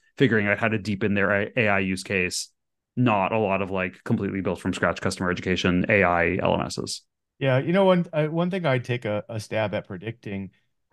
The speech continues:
Speaker 2: I can see a platform come out with, like, a, a bootstrap tool, like an A I tool, where it's,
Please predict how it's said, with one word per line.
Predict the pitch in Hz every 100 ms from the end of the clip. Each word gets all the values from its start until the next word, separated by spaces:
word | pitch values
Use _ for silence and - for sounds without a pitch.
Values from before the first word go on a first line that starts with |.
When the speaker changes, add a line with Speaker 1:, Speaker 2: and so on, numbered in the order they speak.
| _ _ -
Speaker 2:
I | 196
can | 196 214
see | 139 - - 127 120 113 101 98 - _ _ _ _ _ -
a |
platform | - - 117 123 - 120 107 101
come | - 98
out | 101 98
with, | 101 107 -
like, | 98 98
a, | 101 85 - _ -
a | 98
bootstrap | - 117 - - 90 85 - _ _ _ _ _ _ -
tool, | 113 76 - _ _ _ _
like | 101 101
an |
A | 101 92 92
I |
tool, | - 87 82 - _ _ _ -
where | 107
it's, | 104 92